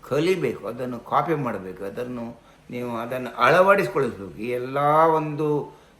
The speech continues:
ಆ, ಗುಣಗಳು ಅಂದರೆ ಯಾವುದು ಸತ್ಯ, ಧರ್ಮ, ಪ್ರೇಮ, ಒಳ್ಳೆಯ ನಡತೆಗಳು, ಆ, ಆ, you have to learn it and adopt it and make it your, ಆ,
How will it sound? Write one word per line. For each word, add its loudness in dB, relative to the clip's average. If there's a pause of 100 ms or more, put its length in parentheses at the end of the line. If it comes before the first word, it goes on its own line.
ಆ, -4
ಗುಣಗಳು 4
ಅಂದರೆ -6
ಯಾವುದು -4
ಸತ್ಯ, -8 (140)
ಧರ್ಮ, -6 (520)
ಪ್ರೇಮ, 0 (840)
ಒಳ್ಳೆಯ -2
ನಡತೆಗಳು, -2
ಆ, -6
ಆ, -10
you -10
have 2
to 2
learn 8
it -2 (240)
and -8
adopt 0
it -12
and -14
make -12
it -16
your, -4
ಆ, -12